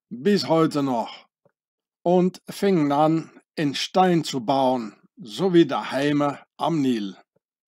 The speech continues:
Und plötzlich entstanden in ganz Europa rund um das Jahr tausend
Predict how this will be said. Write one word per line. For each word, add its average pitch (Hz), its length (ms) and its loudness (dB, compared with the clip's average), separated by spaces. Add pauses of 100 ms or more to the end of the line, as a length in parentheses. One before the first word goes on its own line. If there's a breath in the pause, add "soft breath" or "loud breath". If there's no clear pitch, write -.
(440 soft breath)
Und 139 460 -12
plötzlich 170 680 -2
entstanden 160 680 -2
in 151 300 -4
ganz 208 600 2
Europa 185 960 0
rund 208 420 4
um 214 220 4
das 151 240 0
Jahr 139 320 2
tausend 165 800 0